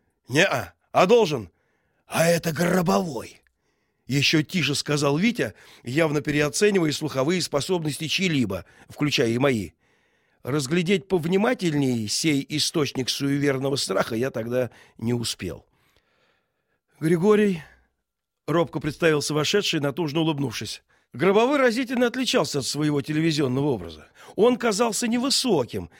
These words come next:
из-за сгорбленной спины, скрюченных плеч и вжатой в них головы, словно постоянно ожидавший подзатыльника. Его нельзя было упрекнуть в полноте,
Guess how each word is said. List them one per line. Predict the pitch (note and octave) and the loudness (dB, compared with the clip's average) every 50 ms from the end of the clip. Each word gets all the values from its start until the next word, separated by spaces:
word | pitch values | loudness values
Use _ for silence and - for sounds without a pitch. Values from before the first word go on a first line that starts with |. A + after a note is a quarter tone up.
| - - - _ | -20 -20 -20 _
из-за | - - D#3 C#3+ G3+ G3 | -6 -4 0 2 2 2
сгорбленной | D#3+ D#3+ F3 A3 G#3+ F#3+ F3+ F#3+ F3+ F3 | 2 2 2 2 2 2 2 2 2 0
спины, | D3 - - F3 F3+ F#3 G3+ A#3 A#3+ A3+ | 0 -2 -2 -2 0 0 0 0 0 -2
скрюченных | - - - F3+ G3 F#3+ - F3 F3+ F3 C#3 - | -2 -4 -4 -4 -4 -2 -2 -4 -4 -4 -6 -6
плеч | - G#3+ A#3 A#3+ - - - _ - - - _ - | -4 -4 -2 -2 -4 -6 -8 _ -18 -20 -20 _ -4
и | D#3 F3+ | 0 0
вжатой | F3 D#3+ C#3 B2 C3+ F#3 G#3+ A3+ A3+ - G3+ G3 F#3 | 2 2 0 0 0 0 0 0 0 -2 -2 -2 -2
в | E3 E3 | -2 -2
них | F3 F3+ F#3+ G#3 G3+ D#3+ C#3+ | -2 0 0 0 0 -2 -4
головы, | C3 C#3+ F#3 F#3+ G3+ G3+ A3 A3 A3 G#3+ G3 D3 B2 | -2 0 0 2 2 2 0 0 0 0 0 0 0
словно | A2 - - E3+ E3+ D#3+ E3 D#3+ | -2 -2 -2 0 0 0 0 -2
постоянно | D#3+ E3+ - - - E3 F3 G3+ A3 A#3 A3+ G#3 | -2 -4 -6 -4 -2 -2 0 0 0 0 0 0
ожидавший | F#3 D#3 C#3+ D3+ D3+ F3+ F#3 D#3+ E3+ F3+ | 0 -2 -2 -4 -2 -2 -2 -4 -6 -10
подзатыльника. | - F3+ E3 F#3+ F#3 - D3 G2+ D#2+ D#2 D2+ - - - _ _ _ _ _ _ _ _ _ _ _ _ _ | -10 -10 -8 -8 -8 -8 -10 -12 -12 -14 -18 -20 -20 -20 _ _ _ _ _ _ _ _ _ _ _ _ _
Его | - - D3 F#3 G#3 | -6 -2 0 2 4
нельзя | G3 G3 G3 F#3 F#3 B3+ A#3 | 4 4 2 2 2 0 0
было | F#3 E3+ E3 | 0 0 0
упрекнуть | D#3 C#3 D3 D3 C#3 C3 G3+ A3 - | 0 -2 -2 -4 -4 -4 -4 -6 -6
в | - | -6
полноте, | - D3 C#3 C3+ B2+ A#2 - - D3 D#3 D#3 - | -6 -4 -2 -2 -2 -2 -2 -4 -4 -4 -4 -6